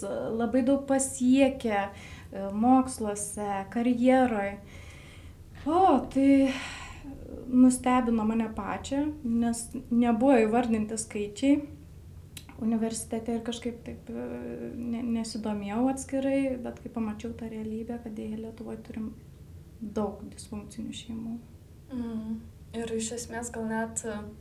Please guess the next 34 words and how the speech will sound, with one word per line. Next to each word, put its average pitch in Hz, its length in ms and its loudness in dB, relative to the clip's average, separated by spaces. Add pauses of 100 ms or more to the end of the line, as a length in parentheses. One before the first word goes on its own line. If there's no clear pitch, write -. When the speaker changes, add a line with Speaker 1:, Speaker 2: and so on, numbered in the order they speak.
(300)
Speaker 2:
atrodo, 226 400 -2
kad 226 120 -2
ir 226 120 -2
kokia 220 240 -8
gera 214 220 -6
šeima, 226 320 -8
vis 220 140 -6
tiek 254 200 -8 (140)
bus 226 200 -12
kažkokia - 460 -10
disfunkcija - 640 -8
pasislėpus. 214 760 -8
Nėra 226 280 -2
turbūt 220 400 -6
tų 226 160 -6
tobulų 208 400 -6
šeimų, 214 460 -6
kur 220 320 -4 (960)
viskas 220 400 -4
būtų 202 340 -10
gerai. 202 320 -4
Net 226 200 -2
per 226 140 -8
tobulą 214 320 -8
šeimą 208 340 -10
galbūt 104 320 -6
būtų - 280 -12
kažkokia - 280 -10
disfunkcija 214 720 -10
iš 220 120 -14
esmės, 208 600 -10
nes 220 180 -6
disbalansas 220 800 -6
kažkoks. - 560 -12